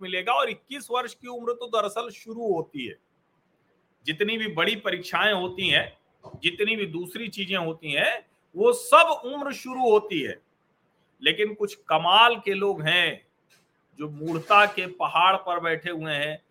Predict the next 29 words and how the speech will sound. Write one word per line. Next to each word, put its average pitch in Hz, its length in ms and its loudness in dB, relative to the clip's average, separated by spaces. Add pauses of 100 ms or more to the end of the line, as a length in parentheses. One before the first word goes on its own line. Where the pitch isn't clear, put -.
(280)
जिनको 175 280 -4
कुछ 240 340 -10
नहीं 214 200 -2
समझ 180 280 -4
में 165 160 -2
आ 156 180 6
रहा 135 260 2
है। 123 280 2
न 170 220 2
तो 180 360 -6 (440)
सेना 170 420 2
की 160 180 -8
भर्ती 131 420 -6
वो 196 120 0
जानते 185 400 -2
हैं, 175 300 -4 (360)
न 165 200 2 (100)
कभी 160 240 -6
वो 175 180 -6
सेना 165 460 -2
के 165 300 -2
भर्ती 139 920 -10
में 175 100 -10
वो 170 160 -6
शामिल 160 440 -2
हुए 185 200 0
हैं 180 100 6
आज 175 200 6
तक, 185 220 -8